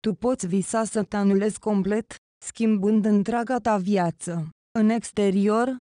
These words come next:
ești sociabilă și neglijentă, dar neglijența ta ascunde o personalitate puternică.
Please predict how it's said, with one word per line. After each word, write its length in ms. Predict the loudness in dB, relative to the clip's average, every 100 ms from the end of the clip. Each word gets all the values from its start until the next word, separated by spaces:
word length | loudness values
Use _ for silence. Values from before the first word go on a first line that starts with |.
| -2
ești 320 | -2 -2 -4
sociabilă 760 | -4 -4 -2 -2 0 0 -2 -2
și 160 | -2
neglijentă, 920 | 0 0 0 0 2 2 0 0 -2 -4 -12 _ -4
dar 280 | 0 0
neglijența 760 | 2 0 0 0 0 0 0 -2
ta 160 | -2 0
ascunde 600 | 0 -2 -2 2 4 2
o 80 |
personalitate 1080 | 0 -2 -2 -2 0 2 2 0 0 -2 -2
puternică. 1040 | -4 -6 -2 0 0 0 0 0 -4 -4